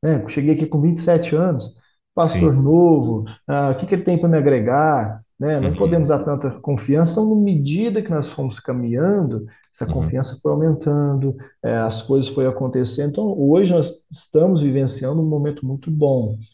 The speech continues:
Speaker 1: gostoso, um crescimento grande da igreja. Por quê? Nós chegamos, tinha algumas dificuldades na igreja, na questão física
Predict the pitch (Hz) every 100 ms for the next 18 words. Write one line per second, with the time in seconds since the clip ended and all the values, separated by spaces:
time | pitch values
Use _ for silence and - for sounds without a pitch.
0 | _ _ 139 160 - 151 147 120 104 -
1 | - _ 147 143 - 135 143 143 147 156
2 | 175 196 135 123 110 110 104 98 - 220
3 | 240 - 110 - - - - _ 120 -
4 | 127 127 147 143 - 185 180 160 131 -
5 | - 117 107 110 107 113 107 120 123 127
6 | 113 123 104 127 120 110 110 - 180 208
7 | 165 123 113